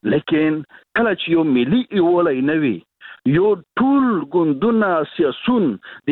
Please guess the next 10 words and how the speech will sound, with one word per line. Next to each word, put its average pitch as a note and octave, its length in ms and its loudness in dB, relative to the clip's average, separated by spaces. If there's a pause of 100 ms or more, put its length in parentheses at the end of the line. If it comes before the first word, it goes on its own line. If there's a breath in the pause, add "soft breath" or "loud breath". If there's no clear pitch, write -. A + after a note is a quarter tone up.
(120)
افغانستان E3 560 0
ملي F3 260 2
منافعو F#3+ 540 0
د D#3 220 -2
پوره E3+ 300 0
سره D3 140 0
یو F#3 260 2
ځای D3 160 0
نه D#3 140 2
شي، E3 260 -2